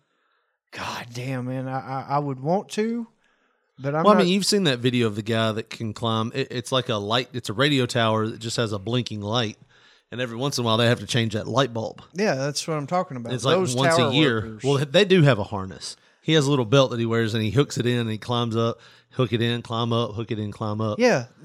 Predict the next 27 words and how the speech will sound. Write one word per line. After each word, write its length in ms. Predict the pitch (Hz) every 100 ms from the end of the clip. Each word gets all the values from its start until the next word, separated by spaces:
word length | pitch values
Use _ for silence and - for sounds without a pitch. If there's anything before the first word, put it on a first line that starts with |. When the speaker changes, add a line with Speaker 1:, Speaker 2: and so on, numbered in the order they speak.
| 160
Speaker 1:
th-, 140 | 185
I 120 | 190
know 180 | 202 233
what, 260 | 226 170 -
you, 60 | 156
uh, 100 | 175
but 280 | 180 - - _
I 140 | 151 196
don't 160 | 208 175
know 120 | 180
if 120 | -
I 60 | 156
could 200 | 156 131
do 240 | 175 302
it. 180 | 160 - _ _
Speaker 2:
Yeah. 400 | 113 110 107 104 - -
Speaker 1:
You 160 | 240
get 260 | 208 214 -
a 160 | 156 139
thousand 600 | - 196 214 196 185 180
feet 280 | - 202 147
up, 380 | 208 294 202 - - - -
and 100 | 175
Speaker 2:
Well 200 | 160 -
Speaker 1:
then 80 | 208
you 100 | 220
freak, 600 | - 196 269 254 - -